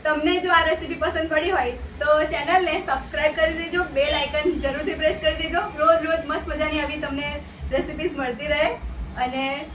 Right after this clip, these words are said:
હા, વીડિયોને લાઈક જરૂરથી કરી દેજો અને કોમેન્ટમાં કહેજો કે તમે આવી રીતે બનાવ્યા કે નહીં, અને બનાવ્યા તો ફીડબેક જરૂરથી આપજો. તો ફરીથી મળીશું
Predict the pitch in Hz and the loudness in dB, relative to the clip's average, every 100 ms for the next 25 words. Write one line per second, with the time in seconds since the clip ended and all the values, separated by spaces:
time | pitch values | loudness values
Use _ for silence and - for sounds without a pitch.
0 | - 240 302 403 339 285 294 311 285 262 | -8 2 4 4 2 0 2 2 2 2
1 | 294 269 269 330 302 302 302 302 311 330 | 2 0 0 -2 2 2 2 -2 -2 -4
2 | 262 277 285 269 294 320 349 339 302 349 | -4 0 2 2 0 0 0 4 4 6
3 | 359 - - 285 277 269 330 302 302 330 | 2 2 -4 -4 -2 2 4 4 2 -2
4 | 349 311 277 339 370 370 392 339 330 - | -2 -2 2 6 6 4 2 2 0 -6
5 | - 311 285 277 339 359 311 320 - 285 | -8 -6 -4 2 4 4 2 0 -4 -6
6 | 233 302 320 320 294 269 247 262 240 214 | 0 0 2 0 0 0 -4 -2 -2 -4
7 | 214 202 - - - - 330 - 330 392 | -8 -10 -10 -14 -14 0 2 4 4 2
8 | 427 415 392 392 349 330 | 2 2 2 2 -2 -6